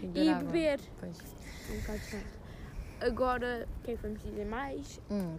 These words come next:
Speaker 1: temos
Speaker 2: Ah.
Speaker 1: aqui muita coisa ainda para falar. <laughs>
Speaker 2: Sim, é verdade. Ah, tive uma ideia.
Speaker 1: Hum,
Speaker 2: Top
Speaker 1: eu
Speaker 2: três,
Speaker 1: também.
Speaker 2: mais ou menos top três viagens
Speaker 1: Sim, que
Speaker 2: nós
Speaker 1: nós já
Speaker 2: fizemos.
Speaker 1: fizemos.
Speaker 2: Yeah.
Speaker 1: Só uma cena, vamos fazer,
Speaker 2: Hum.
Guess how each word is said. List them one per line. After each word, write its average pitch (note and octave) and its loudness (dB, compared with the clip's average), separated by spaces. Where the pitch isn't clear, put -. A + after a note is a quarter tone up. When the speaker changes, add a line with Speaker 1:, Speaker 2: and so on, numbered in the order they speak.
Speaker 1:
temos C4 12
Speaker 2:
Ah. D4+ 12
Speaker 1:
aqui D#4+ 8
muita D#4 10
coisa C#4 10
ainda B3 8
para A3+ 4
falar. G#3 6
<laughs> A3+ 10
Speaker 2:
Sim, C4 10
é C4+ 4
verdade. C4+ 4
Ah, C#4+ 10
tive C#4+ 2
uma C#4+ 0
ideia. G#3 4
Speaker 1:
Hum, G#3+ 4
Speaker 2:
Top D4 6
Speaker 1:
eu G3 -2
Speaker 2:
três, D4 6
Speaker 1:
também. - -4
Speaker 2:
mais C#4+ 4
ou C#4+ 2
menos C#4 -2
top B3+ -2
três B3+ 2
viagens A#3+ 4
Speaker 1:
Sim, G3+ 2
que - -4
Speaker 2:
nós A3+ 8
Speaker 1:
nós A3 6
já A#3+ 6
Speaker 2:
fizemos. G3+ 4
Speaker 1:
fizemos. - -6
Speaker 2:
Yeah. A3+ 6
Speaker 1:
Só D#4+ 10
uma E4+ 10
cena, A3+ 6
vamos D#4 8
fazer, A3+ 8
Speaker 2:
Hum. C4 -4